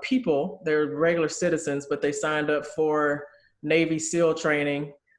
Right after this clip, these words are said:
And, um, it was about a seven series, seven episode series on Hulu. And I can't think of the name of it for whatever. So, oh, the Selection Series. That's what it was called.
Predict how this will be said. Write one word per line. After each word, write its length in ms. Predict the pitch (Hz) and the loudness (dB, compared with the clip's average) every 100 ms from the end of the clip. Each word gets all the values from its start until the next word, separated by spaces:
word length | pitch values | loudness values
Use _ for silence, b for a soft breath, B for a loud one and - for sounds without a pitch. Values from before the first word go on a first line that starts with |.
| _ _ _ 170 | _ _ _ 0
And, 280 | 160 156 | 2 2
um, 300 | 151 147 143 | 2 2 2
it 60 | 151 | 0
was 120 | 151 | -2
about 260 | 160 170 156 | 0 2 2
a 40 | |
seven 640 | 147 - 165 160 156 151 147 | -2 -2 0 2 0 -2 -4
series, 640 | 160 156 156 143 135 135 | -2 0 0 -2 -8 -6
seven 520 | 170 165 151 147 143 139 170 | -2 -2 0 -2 -4 -4 -6
episode 540 | 151 151 151 143 143 | -4 -4 -4 -4 -6
series 420 | - 156 151 143 | -6 -2 0 -2
on 240 | 143 135 139 | -2 -4 -2
Hulu. 480 | 196 156 143 143 143 _ _ _ | 0 2 0 -2 -8 _ _ _
And 80 | 139 | -10
I 40 | |
can't 260 | - 185 175 | -4 -4 -4
think 120 | 139 | -6
of 80 | 139 | -6
the 60 | 135 | -6
name 240 | 139 139 | -4 -6
of 100 | 135 | -8
it 60 | 135 | -10
for 120 | 135 | -8
whatever. 360 | 139 147 139 - | -4 -4 -6 -8
So, 200 | 170 156 - | -10 -4 2
oh, 120 | 190 | 4
the 100 | 165 | 4
Selection 460 | 180 180 185 156 135 | 2 4 2 0 -6
Series. 320 | 131 107 - | -6 -8 -8
That's 140 | 143 | -10
what 80 | 143 | -8
it 40 | 123 | -10
was 120 | - | -10
called. 260 | 87 113 | -10 -10